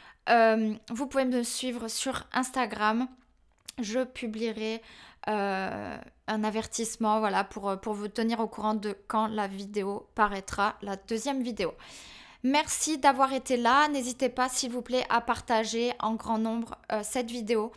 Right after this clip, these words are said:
pour que de plus, de plus en plus de personnes la voient et changent leur comportement et commencent enfin à prendre des responsabilités qui sont des obligations. Nous avons l'obligation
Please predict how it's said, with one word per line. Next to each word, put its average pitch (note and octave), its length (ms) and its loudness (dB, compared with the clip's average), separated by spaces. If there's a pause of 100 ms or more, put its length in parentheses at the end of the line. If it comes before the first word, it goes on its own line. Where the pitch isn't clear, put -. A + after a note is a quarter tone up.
(420)
pour A3+ 120 -4
que G#3+ 60 -10
de A#3 60 2
plus, C#4+ 260 -2
de A#3+ 120 0 (280)
plus C#4 180 -6
en C4 100 2
plus B3 220 -8
de A#3 80 -2
personnes A3+ 580 -2
la A3 240 -2
voient G#3+ 420 0 (360)
et A#3+ 240 2
changent B3 440 0 (100)
leur A3+ 280 -2
comportement A3 760 0 (460)
et C#4 140 0
commencent B3 540 0 (100)
enfin B3 500 2
à A3+ 100 4
prendre A3+ 400 2
des G3+ 180 -4
responsabilités A#3 1200 -2 (380)
qui A#3 120 -6
sont B3+ 180 0
des A3 360 2
obligations. B3 680 0
Nous A3+ 260 0
avons B3+ 320 4
l'obligation A#3+ 840 0